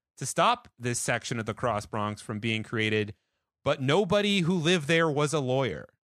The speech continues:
You know, the costs would have, lo-, uh, there were people willing to,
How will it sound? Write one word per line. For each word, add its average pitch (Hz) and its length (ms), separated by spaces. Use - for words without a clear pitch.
You 123 80
know, 117 160
the 117 120
costs - 800
would 139 220
have, 120 340
lo-, 123 180
uh, 117 380
there 139 140
were 175 80
people 190 340
willing 156 340
to, 113 440